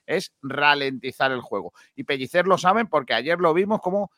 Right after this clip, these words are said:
en varias ocasiones le regañó le, o le corrigió, eh, ese aspecto, ¿no? Pero aún así sigue poniéndolo. No entiendo por qué lo pone a él y no le da oportunidades a Juan Hernández, por ejemplo,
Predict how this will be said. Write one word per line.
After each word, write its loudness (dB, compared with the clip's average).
en -6
varias 2
ocasiones 0
le 0
regañó -2
le, 0
o -6
le -6
corrigió, -2
eh, -2
ese -2
aspecto, -8
¿no? -4
Pero 2
aún 4
así -2
sigue 0
poniéndolo. -2
No -4
entiendo -4
por -2
qué -2
lo -2
pone -2
a 4
él 2
y -4
no -2
le 2
da 6
oportunidades 0
a -4
Juan -2
Hernández, -2
por 0
ejemplo, -4